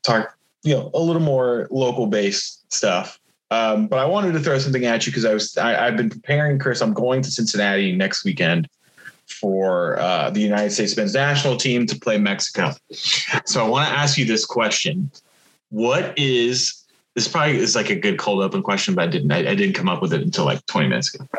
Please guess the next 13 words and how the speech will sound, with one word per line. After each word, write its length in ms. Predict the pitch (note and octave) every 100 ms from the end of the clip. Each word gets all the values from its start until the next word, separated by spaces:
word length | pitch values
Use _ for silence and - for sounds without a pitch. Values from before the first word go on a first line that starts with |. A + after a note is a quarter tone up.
| - - - -
What 260 | A2 B2+ E3+
is 400 | D#3 D3 C#3 -
a 100 | A2+
good, 720 | G2 A2+ A#2 C3 C#3 D3 C#3 _ _ _ _ _ _ _ -
or 180 | A#2 A2+
what 140 | C3
is 120 | D#3
a 140 | C3+ A2+
non-basketball 1800 | G#2+ A2 A#2 B2 B2+ - _ - A2+ G#2+ A#2+ - D3+ D3 D3+ D3+ D3 - _ -
or 160 | G#2+
football 720 | - - C3 - G#2 F#2 F2+
sporting 540 | F2+ - - B2 A#2+ G2+
event 420 | F2+ D#2+ C2+